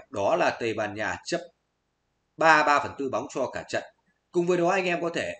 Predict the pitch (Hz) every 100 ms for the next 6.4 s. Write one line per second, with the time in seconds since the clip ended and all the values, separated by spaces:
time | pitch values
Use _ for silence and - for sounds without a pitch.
0 | - 151 127 - 160 - 135 92 101 110
1 | 147 117 131 123 120 110 113 113 104 -
2 | _ _ _ _ - 190 190 - _ _
3 | _ _ _ 113 123 - 110 95 98 127
4 | 131 107 147 147 107 - 107 - - -
5 | - 117 135 143 139 131 139 147 147 120
6 | 156 175 151